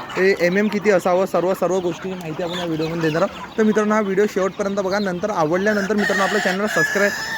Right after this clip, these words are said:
सबस्क्राईब आणि व्हिडिओला लाईक करून ठेवा. चला, <clears throat> आता बघा, बघा भावांनो, आता हे कंपाऊंड हॉल. अगोदर माझ्या, <clears throat> अगोदरचे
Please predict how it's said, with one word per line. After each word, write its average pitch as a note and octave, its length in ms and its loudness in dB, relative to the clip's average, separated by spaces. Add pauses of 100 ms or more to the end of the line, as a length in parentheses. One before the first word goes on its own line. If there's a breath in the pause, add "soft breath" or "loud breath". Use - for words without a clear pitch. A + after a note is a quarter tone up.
(180)
सबस्क्राईब G3+ 400 2
आणि G3+ 380 2 (140)
व्हिडिओला F3 360 4
लाईक F#3+ 240 2
करून F3 200 0
ठेवा. G#2+ 160 -4 (360)
चला, F3 160 2 (100)
<clears throat> - 760 -8
आता F#3 200 -4
बघा, A3+ 180 2 (960)
बघा G#3+ 160 4
भावांनो, G3+ 300 2 (160)
आता F3+ 160 -4
हे A3+ 80 -2
कंपाऊंड F#3+ 340 0
हॉल. - 200 -8 (200)
अगोदर G3+ 320 4
माझ्या, A3 340 2 (260)
<clears throat> G#3 260 -2
अगोदरचे G3 460 0